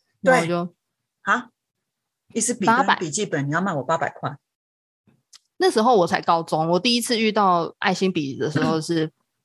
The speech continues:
Speaker 2: 我读高中，
Speaker 1: <clears throat>
Speaker 2: 然后对方是国中生，然后我就说：“呃，我身上真的没那么多钱。”然后他就一直缠着你，他真的一路一直跟着你，你只要跟他对到眼就没完没了。他就说：“那不然，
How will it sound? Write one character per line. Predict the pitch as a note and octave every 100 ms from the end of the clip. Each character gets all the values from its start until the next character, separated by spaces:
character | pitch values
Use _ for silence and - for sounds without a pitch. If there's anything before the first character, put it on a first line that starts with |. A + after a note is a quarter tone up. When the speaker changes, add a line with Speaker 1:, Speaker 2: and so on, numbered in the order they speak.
| - _ -
Speaker 2:
我 | F3+ E3
读 | E3 D#3+
高 | D#3+ D#3+
中， | E3 D#3
Speaker 1:
<clears throat> |
Speaker 2:
然 | D#3
后 | F3
对 | G3+ F#3+
方 | F3 E3+
是 | F3
国 | C#3+
中 | - F#2+
生， | F#3+ - - G3+ _ -
然 | A#3
后 | A#3
我 | G3
就 |
说 | A#3+ A3 B3
：“呃， | A#3+ A#3+ A#3+ - - _ _ _
我 | -
身 | B3
上 | D#4
真 | D4+
的 | D4
没 | F#3+
那 | G#3+
么 | B3
多 | G3 G3
钱。” | - - A3+
然 | G#3
后 |
他 | B3+
就 | B3+
一 |
直 | A3+ F#3+
缠 | F3+ D#3+
着 | D#3+
你， | A2+ -
他 | - D#4+ _
真 | - D4 C#4+
的 |
一 | A#3 A#3
路 | B3+
一 | A#3
直 | G#3
跟 | G3+ G#3 G3+
着 | F3
你， | B2+ -
你 | F3+
只 |
要 | F3
跟 | F3 F3+
他 |
对 | F3+ E3+
到 | D#3
眼 | E2+ - -
就 | F#3+ F3
没 | D#3+ D#3+
完 | D#3+
没 | D#3 F2
了。 | - E2+ A3+ - - -
他 | C#4
就 | C#4+
说 | D4 D4
：“那 | D4+
不 | D#4 D4
然， | G3+ F#3+ G3